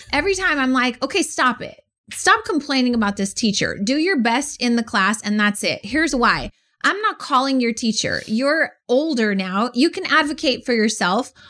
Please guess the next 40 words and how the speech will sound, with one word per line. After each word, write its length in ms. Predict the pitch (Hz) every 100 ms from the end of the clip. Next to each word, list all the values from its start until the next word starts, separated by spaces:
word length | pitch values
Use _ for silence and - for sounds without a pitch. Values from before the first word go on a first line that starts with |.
| -
Also, 300 | 302 370 403
you're 200 | 320 349
not 180 | 359 403
gonna 200 | 453 349
work 240 | 240 269 -
with 140 | 320
a 80 | 262
boss 460 | 175 175 196 247 -
that's 200 | 226 -
always 280 | 214 214 202
great. 360 | 208 190 -
You're 120 | 214 254
not 200 | 277 320
gonna 160 | 294
always 240 | 269 294 320
have 120 | 311
a 60 |
coach 560 | 285 - 294 233 - -
that 160 | 208 220
you 160 | 226
love. 320 | 233 208 180 - - - 254
Everybody 440 | 269 320 339 339
in 60 | 311
your 140 | 285
life 320 | 254 247 277
is 140 | 247 208
not 240 | 220 247
going 160 | 247 240
to 140 | 247
be 140 | 214 240
inspirational. 920 | 240 - 233 226 220 214 175 147 -
So 220 | - 233
suck 380 | - - 277 -
it 60 |
up 200 | 330 254 262
and 160 | 233
figure 300 | 233 240 269
out 280 | 247 208 -
how 160 | 220 220
to 240 | 220 226